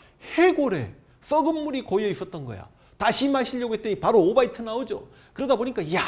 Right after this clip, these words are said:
모든 건 내 마음속에 있구나. 나는 깨달았다. 내가 왜 당의 유학을 가야 되냐." 그때 원효가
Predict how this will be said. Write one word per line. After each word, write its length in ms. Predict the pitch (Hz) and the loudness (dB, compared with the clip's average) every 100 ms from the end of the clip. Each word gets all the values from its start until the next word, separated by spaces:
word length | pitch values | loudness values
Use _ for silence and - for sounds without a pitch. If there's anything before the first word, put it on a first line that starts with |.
| - - - - | -4 -10 -12 -6
모든 220 | 190 220 | -6 -4
건 120 | 226 196 | -4 -2
내 80 | 180 | -2
마음속에 480 | 101 214 233 233 185 | -2 -2 -4 -6 -6
있구나. 220 | 220 180 | -6 -6
나는 300 | 170 294 277 | -4 -2 -2
깨달았다. 560 | 330 349 339 - 196 | 2 4 4 2 -2
내가 200 | 160 262 | 0 0
왜 100 | 285 | -2
당의 340 | 277 208 254 214 | -4 -6 -6 -2
유학을 280 | 226 226 196 | -2 -2 -4
가야 200 | 170 175 | -4 -4
되냐." 220 | 165 - - - | -6 -10 -14 -10
그때 480 | - 262 - 311 254 | 0 0 2 4 4
원효가 720 | 147 123 139 269 302 180 110 | 4 2 6 6 4 0 -4